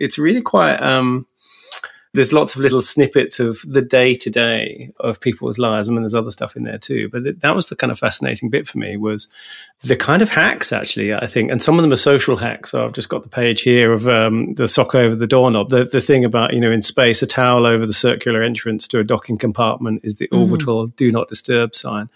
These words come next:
Speaker 1: That kind of <laughs> no one actually thought, "Oh, we're going to, we need to design for this. We need to design for
Speaker 2: <laughs>
Speaker 1: something." There seems to be an awful lot of things that,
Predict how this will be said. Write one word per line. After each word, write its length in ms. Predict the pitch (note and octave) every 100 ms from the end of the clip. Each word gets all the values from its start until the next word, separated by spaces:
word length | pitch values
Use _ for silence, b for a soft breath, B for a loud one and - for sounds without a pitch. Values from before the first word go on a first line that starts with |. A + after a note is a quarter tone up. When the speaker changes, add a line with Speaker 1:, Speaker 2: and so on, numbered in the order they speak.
| B B B B B B _
Speaker 1:
That 200 | D3+ E3+
kind 160 | - E3+
of 80 | F3+
<laughs> 200 | F3+ D#3
no 60 |
one 260 | F3 E3+ C#3+
actually 420 | D#3 D#3 - C3
thought, 360 | A#2+ D3 B2+ B2+
"Oh, 100 | B2
we're 140 | B2
going 200 | A2 A#2+
to, 300 | A#2+ A#2 A2+ - -
we 120 | C3+
need 140 | A2
to 80 | A2+
design 380 | G#2+ G#2+ G#2+ A2
for 120 | -
this. 300 | - - -
We 60 | A2+
need 100 | G#2
to 120 | A2
design 320 | G#2+ G#2+ A2
for 280 | G#2+ F3+ F3
Speaker 2:
<laughs> 0 |
Speaker 1:
something." 300 | - A2+ -
There 120 | A2+
seems 260 | A#2+ E3+ E3+
to 40 | -
be 60 |
an 80 | E3+
awful 240 | D#3+ D#3
lot 140 | C#3+ C#3
of 100 | B2+
things 480 | C#3+ C3 A#2+ A2+ -
that, 200 | B2+